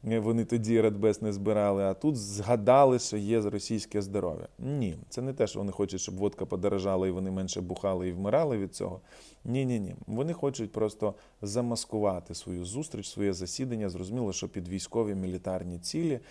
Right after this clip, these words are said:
Просто не хочуть це показувати. Треба провести кілька рішень, щоб Путіну там під щось розв'язати руки.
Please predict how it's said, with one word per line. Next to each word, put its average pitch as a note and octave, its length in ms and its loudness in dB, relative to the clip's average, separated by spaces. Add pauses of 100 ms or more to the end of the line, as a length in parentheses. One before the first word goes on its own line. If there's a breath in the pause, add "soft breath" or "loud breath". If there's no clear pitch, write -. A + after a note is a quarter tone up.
(260 loud breath)
Просто D#3+ 320 -2
не A#2 180 2
хочуть A#2+ 480 0
це G#2 140 2
показувати. A#2 680 0
Треба A#2 280 -2
провести G#2+ 540 0
кілька F#2+ 360 -4
рішень, G#2+ 280 -2
щоб F2+ 160 -6
Путіну F#2 440 -8
там F2+ 240 -8
під G2 140 -6
щось F#2+ 240 -4
розв'язати F#2 580 -4
руки. C#3 300 0